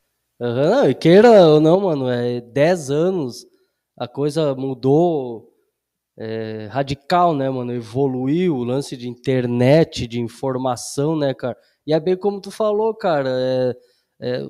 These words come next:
principalmente nós, batera aqui de, de interior, cara, de umas cidades,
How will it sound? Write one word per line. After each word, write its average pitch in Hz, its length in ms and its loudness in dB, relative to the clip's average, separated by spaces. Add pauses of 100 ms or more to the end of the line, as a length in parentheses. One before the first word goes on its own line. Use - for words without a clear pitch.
(200)
principalmente 226 520 0
nós, 185 260 -2 (240)
batera 151 520 -2
aqui 143 280 -6
de, 131 420 -18
de 135 140 -8
interior, 160 720 2
cara, 123 320 -4
de 117 80 -18
umas 131 180 -8
cidades, 135 680 -6